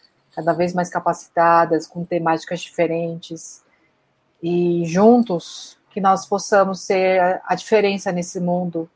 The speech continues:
pra levar a verdade pra, pra aqueles que estão se perdendo, né? É,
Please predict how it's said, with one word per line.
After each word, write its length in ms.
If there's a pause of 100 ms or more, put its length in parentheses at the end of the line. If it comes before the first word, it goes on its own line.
(460)
pra 600
levar 460
a 40
verdade 640 (1120)
pra, 680
pra 100
aqueles 320
que 80
estão 180
se 160
perdendo, 600
né? 340 (840)
É, 760